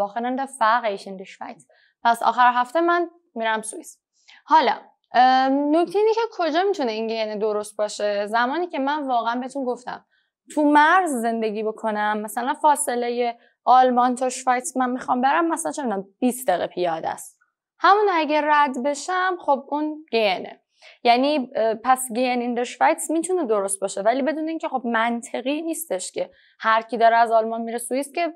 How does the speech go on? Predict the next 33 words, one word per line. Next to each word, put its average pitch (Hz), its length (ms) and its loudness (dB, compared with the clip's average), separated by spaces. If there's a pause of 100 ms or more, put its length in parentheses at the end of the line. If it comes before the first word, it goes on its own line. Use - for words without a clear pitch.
قطعاً 269 420 0
بغل 247 260 4
دست 240 140 -2
مرز 262 320 -4
زندگی 247 360 -6
نمی‌کنه. 220 440 -8 (560)
پس 262 180 4
این 349 100 4
موضوع 320 240 2
یه 330 100 -2
ذره 330 260 2
غیر 269 260 2
منطقی 233 480 -2
تر 294 240 -2
می‌شه 403 280 -6 (100)
و 330 40 -2
همون 302 320 -4
فقط 247 400 0
براش 214 280 -2
بهتره. 196 520 -4 (560)
Und 359 140 6
wahrscheinlich, 359 560 2
dass 311 160 -4
sie 320 200 -4
zu 294 80 -4 (140)
Fuß 285 220 -6 (100)
gehen, 339 240 -4
wenn 320 140 -6
sie 311 100 -4 (120)
nicht - 280 -8
direkt 247 480 -4 (380)
an 233 100 2
der 226 140 -2